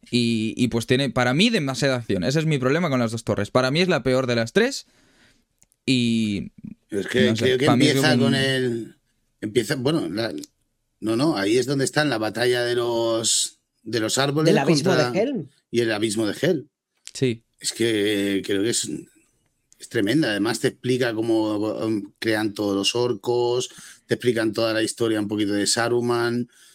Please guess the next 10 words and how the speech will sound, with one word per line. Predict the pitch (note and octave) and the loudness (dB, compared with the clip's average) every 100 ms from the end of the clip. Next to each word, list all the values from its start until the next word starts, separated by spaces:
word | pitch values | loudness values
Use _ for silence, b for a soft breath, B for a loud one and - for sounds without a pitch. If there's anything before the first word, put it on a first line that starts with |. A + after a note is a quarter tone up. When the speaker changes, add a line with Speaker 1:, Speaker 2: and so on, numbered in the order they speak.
| b _ _ _ | b _ _ _
Speaker 2:
Creo | - G2+ | -4 0
que | A#2+ B2 A2+ A#2 A2+ | 2 2 2 0 0
es | A2 | 0
una | B2 A2 | 0 2
película | B2 C3+ C#3 | 2 2 2
que | A#2 | 2
lo | G2+ | 2
tiene | A#2+ A2 | 2 2
todo | A#2+ D3 F#2+ | 2 0 0
también. | F#2 D#3+ C3+ | 0 -2 -2